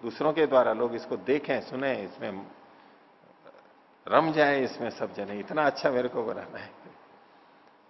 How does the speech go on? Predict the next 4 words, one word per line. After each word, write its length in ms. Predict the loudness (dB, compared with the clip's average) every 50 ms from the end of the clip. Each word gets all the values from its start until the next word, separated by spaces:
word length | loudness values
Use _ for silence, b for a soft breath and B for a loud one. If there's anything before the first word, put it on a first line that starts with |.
| _ _ _ _ _ _ _ _ _ _ _ _ _ _ _ _ _ _ _ -10
तो 340 | -8 -6 -6 -4 -4 -6 -6 -8 -12 -16 -20 -20 -20 -20 _ _ _ _ _ _ _ _ _ _ _ _ _ _ _ _ _ _ _ _ _ _ _ _ _ _ _ _ _ _ _ _ _ _ -12
अब 60 | -10
उसके 240 | -10 -10 -6 -4 -4
लिए 360 | -2 -2 -2 -2 -4 -4 -8